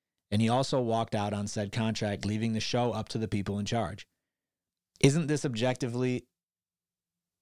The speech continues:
the same logic that led, yeah,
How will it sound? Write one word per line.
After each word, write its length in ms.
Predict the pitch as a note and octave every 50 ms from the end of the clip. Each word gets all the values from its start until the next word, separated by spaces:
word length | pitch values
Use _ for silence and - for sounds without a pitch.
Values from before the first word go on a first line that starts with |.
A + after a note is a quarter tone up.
| _ _ _ _ _ _ _ _
the 140 | - A#2 A#2
same 340 | - - C3 B2+ B2+ B2+ B2
logic 440 | A2+ A2 A2 A#2 A2 A2+ A2+ - -
that 200 | A#2 G2+ F2+ -
led, 380 | G#2 A2 A#2 A#2+ A#2+ A2 - - _ _ _ _ _ _ _ _ _ _ _ _ _ _ _ _ _ _ _ _ _ _ _ _ _ _ _
yeah, 220 | - B2 G#2+ F2